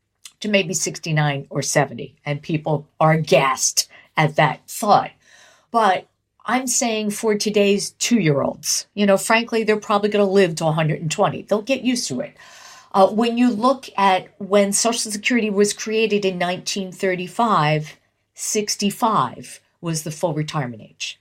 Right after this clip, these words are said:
In twenty twenty, with the incredible increases in longevity we've seen for the average American. The average, uh,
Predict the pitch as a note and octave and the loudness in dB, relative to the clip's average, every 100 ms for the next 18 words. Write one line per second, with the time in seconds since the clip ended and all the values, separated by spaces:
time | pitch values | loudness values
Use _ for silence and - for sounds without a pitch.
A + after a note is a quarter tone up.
0 | _ - - _ G#3 A3+ A3 - A#3 A3 | _ -20 -20 _ -2 0 -2 -2 0 2
1 | A3 G#3+ - C#4 C4+ D#3+ C#3+ E3+ - _ | 0 -4 -4 -2 0 0 -2 -6 -10 _
2 | _ _ _ _ F3+ F#3 F#3 _ _ D#3+ | _ _ _ _ 0 0 -2 _ _ -8
3 | E3 F3+ F3+ - _ _ - G3+ G3+ - | -6 -6 -10 -16 _ _ -4 -4 -4 -2
4 | B3 C4+ A#3 G3 - F#3+ F3 - E3 D#3 | 2 2 2 0 0 -4 -8 -6 -4 -2
5 | D#3+ D3 - D#3+ D#3 D3+ D3+ D#3+ C#3+ C#3 | -2 -4 -4 -2 0 2 2 2 0 -2
6 | C3 C#3 C#3 - D3+ C#3+ C#3 C#3 B2+ B2+ | -4 -6 -4 -4 -4 -4 -6 -4 -4 -6
7 | - D3 B2 - - - D3 D#3 - - | -8 -8 -8 -10 -8 -10 -10 -14 -18 -20
8 | _ - C#3+ D3 C#3+ D#3 C#3+ - - - | _ -4 0 2 2 -2 -2 -8 -10 -10
9 | - - | -10 -12